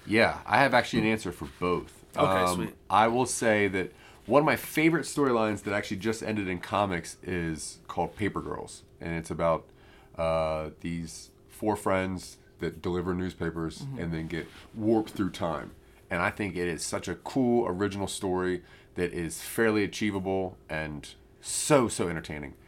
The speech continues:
Speaker 1: Um, one that has been done, uh, ineffectively that I would love to be done perfectly, uh, is the Fantastic Four. I think that that's,
Speaker 2: Oh,
Speaker 1: that's
Speaker 2: yes.
Speaker 1: a franchise that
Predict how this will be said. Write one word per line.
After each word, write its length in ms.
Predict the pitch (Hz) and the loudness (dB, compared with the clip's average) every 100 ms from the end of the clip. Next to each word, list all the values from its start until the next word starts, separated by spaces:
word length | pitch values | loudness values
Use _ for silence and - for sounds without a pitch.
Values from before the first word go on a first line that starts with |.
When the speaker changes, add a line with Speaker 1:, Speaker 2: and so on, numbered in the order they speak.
| - - - - | -20 -20 -20 -4
Speaker 1:
Um, 480 | 101 104 98 98 90 - | 2 4 4 2 -2 -8
one 420 | 107 104 120 160 | -4 4 6 6
that 220 | 147 131 - | 4 0 0
has 220 | 117 107 | 0 2
been 220 | 110 98 | 0 0
done, 400 | 101 101 123 135 - - | 2 2 0 -4 -10 -6
uh, 400 | 87 85 78 76 - - | 0 2 0 -2 -8 -4
ineffectively 800 | 113 135 110 - 117 - 139 147 | 0 2 0 -2 -2 -2 0 0
that 140 | 113 92 | 2 2
I 40 | |
would 160 | 90 87 | 0 2
love 200 | 107 110 | 0 2
to 60 | |
be 60 | 107 | 0
done 200 | 101 95 | 0 -2
perfectly, 680 | - 107 113 135 135 139 135 - - - - | -4 -4 -2 -2 -2 -2 -6 -14 -20 -20 -6
uh, 260 | - 90 82 | 2 2 2
is 300 | - 113 98 | 2 0 0
the 80 | - | -6
Fantastic 480 | - 107 107 101 90 | 0 0 2 0 -2
Four. 300 | - 117 78 | 0 2 2
I 40 | 76 | 0
think 220 | 113 104 | -4 -4
that 100 | 170 | 6
that's, 100 | 175 | 8
Speaker 2:
Oh, 240 | 185 165 | 10 8
Speaker 1:
that's 140 | 143 147 | 6 6
Speaker 2:
yes. 220 | 165 127 | 6 6
Speaker 1:
a 40 | |
franchise 540 | 120 120 113 107 107 104 | 4 2 4 4 4 0
that 220 | 95 | -2